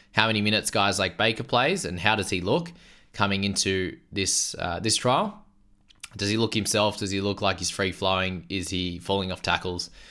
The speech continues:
All the li-, all of those things, and we wanna see how Payne Haas looks as well. Again, hopefully no one gets injured in these games as well, but that'll be fun to watch with their close to full strength side.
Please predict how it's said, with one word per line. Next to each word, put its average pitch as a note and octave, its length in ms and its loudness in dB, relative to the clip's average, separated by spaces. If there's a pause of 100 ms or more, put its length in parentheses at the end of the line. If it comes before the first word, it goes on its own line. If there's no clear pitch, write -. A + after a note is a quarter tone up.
(200)
All B2+ 120 4
the G#2+ 100 4
li-, A#2 300 4
all A#2 180 2
of G#2 80 2
those A2+ 240 2
things, C#3+ 300 2
and A2 100 0
we G2+ 80 2
wanna G2+ 200 2
see F#2 180 -2
how F2 160 0
Payne F2 280 -2
Haas E2+ 260 -2
looks F#2 260 -4
as F2 300 -6
well. C#3+ 360 0 (520)
Again, B2 240 2
hopefully G#2+ 320 2
no G2+ 160 2
one G2+ 160 2
gets G2 280 -2
injured C3 440 0
in A#2+ 240 -4
these A#2+ 240 2
games A#2 320 0
as G#2+ 100 -6
well, A#2+ 200 2
but B2+ 60 -2
that'll G#2+ 140 2
be F#2+ 100 -2
fun F#2+ 240 0
to F#2 60 -4
watch - 300 -2
with F2 120 -2
their F#2 300 0 (140)
close - 260 -2
to E2+ 80 -6
full F#2+ 200 -6
strength G2+ 320 -2
side. A2 340 0